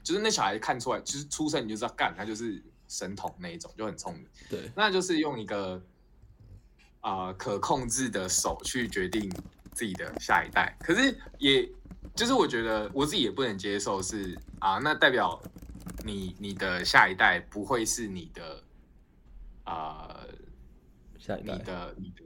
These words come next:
Speaker 1: 种，就是他会是，可能是爸爸一边或妈妈一边，但他不会是两个人，所以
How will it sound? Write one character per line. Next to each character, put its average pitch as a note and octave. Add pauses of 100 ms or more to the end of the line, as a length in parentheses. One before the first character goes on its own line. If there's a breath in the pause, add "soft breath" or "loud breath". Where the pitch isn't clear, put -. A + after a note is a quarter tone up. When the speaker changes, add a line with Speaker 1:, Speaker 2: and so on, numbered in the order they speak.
Speaker 1:
种， - (100)
就 B3
是 C#4+
他 D4
会 D4
是， C#4 (100)
可 -
能 C3+
是 G#3
爸 -
爸 - (120)
一 F#3+
边 C#3+
或 E3+
妈 C#3
妈 C#3
一 C#3
边， A2+
但 F3+
他 E3+
不 A#2
会 A2+
是 A#2
两 F2
个 E2+
人， - (280 soft breath)
所 G#3
以 F3+